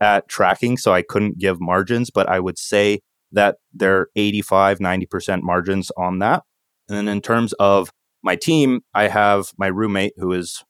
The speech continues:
just across from this wall, who is my support guy and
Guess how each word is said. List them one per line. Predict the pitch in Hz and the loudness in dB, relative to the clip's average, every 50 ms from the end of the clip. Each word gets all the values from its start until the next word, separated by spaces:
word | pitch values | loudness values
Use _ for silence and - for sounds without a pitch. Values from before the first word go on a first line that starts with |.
| _ _ _ | _ _ _
just | - 78 - - - _ _ _ _ _ - | -16 -16 -16 -16 -20 _ _ _ _ _ -4
across | - 98 101 101 95 - | 0 2 2 2 2 0
from | - 110 98 98 | 0 -2 0 0
this | 95 90 - | -2 -4 -2
wall, | 101 95 95 92 90 - _ _ _ _ _ - | 0 2 2 2 2 0 _ _ _ _ _ -4
who | - 101 104 101 98 98 101 101 98 98 - 95 | 0 0 2 2 2 4 4 4 2 2 0 0
is | 98 98 98 101 98 90 - - | 0 2 2 2 0 -2 -4 -2
my | 98 92 92 92 | 0 0 2 0
support | 87 - - - - 123 135 - - | 0 -2 -6 -2 0 0 0 2 2
guy | 117 113 110 110 - - | 4 4 4 2 2 0
and | 101 101 101 98 98 98 | -2 -2 0 0 -2 -4